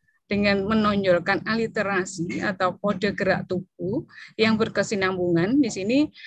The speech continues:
eh, dapat, eh, ini, apa, eh, berinteraksi dengan penontonnya. Kemudian, eh, dalam kaitannya narasi dalam sains, di sini,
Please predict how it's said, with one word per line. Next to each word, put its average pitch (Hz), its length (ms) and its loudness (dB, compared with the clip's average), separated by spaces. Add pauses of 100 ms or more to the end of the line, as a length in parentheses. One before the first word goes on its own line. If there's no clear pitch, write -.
(280)
eh, 208 320 0 (800)
dapat, 220 320 2 (320)
eh, 226 480 -4
ini, 220 400 0 (420)
apa, 233 460 -2
eh, 220 340 -4
berinteraksi 269 840 2
dengan 220 340 -2 (220)
penontonnya. 214 880 0 (1500)
Kemudian, 233 560 4 (400)
eh, 220 560 -2 (480)
dalam 226 400 4
kaitannya 285 640 2
narasi 208 480 -2
dalam 190 320 -2
sains, 190 640 -4
di 190 80 -12
sini, 196 380 0